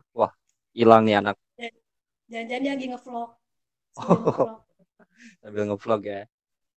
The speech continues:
Speaker 1: Ya, sebenarnya udah aja sih dari gue. Makasih ya udah nyempetin waktu buat ngobrol di podcast ini. Eh, sampai
Speaker 2: Ya,
Speaker 1: jumpa
Speaker 2: makasih
Speaker 1: di
Speaker 2: juga.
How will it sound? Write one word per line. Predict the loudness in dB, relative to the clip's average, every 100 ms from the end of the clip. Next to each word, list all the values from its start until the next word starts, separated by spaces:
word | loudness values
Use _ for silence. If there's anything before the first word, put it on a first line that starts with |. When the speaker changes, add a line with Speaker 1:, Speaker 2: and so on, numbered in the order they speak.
| _ _
Speaker 1:
Ya, | -4 -2
sebenarnya | 0 0 2 2 0 -2 _ _ _ _ -8
udah | 2 4
aja | 4 0
sih | -2
dari | -4 -4
gue. | -4 -4 -4 -8 _
Makasih | -4 0 0 0
ya | -2 -2
udah | -4 -8 -12 -16 _ _
nyempetin | -18 -10 -10 -10
waktu | -10 -10 -14
buat | -16 -12 -12 -14 _ _ _ _ -20 -16
ngobrol | -10 0 0 0
di | -4
podcast | -12 -18 -18 -16
ini. | -12 -12 -12 -16 _ _ _ _ _ _ _ _ _ _ _
Eh, | -4 0 0
sampai | 0 -2 -2
Speaker 2:
Ya, |
Speaker 1:
jumpa | -4 -2 0 0
Speaker 2:
makasih | -2 -6
Speaker 1:
di | -8 -10
Speaker 2:
juga. | -14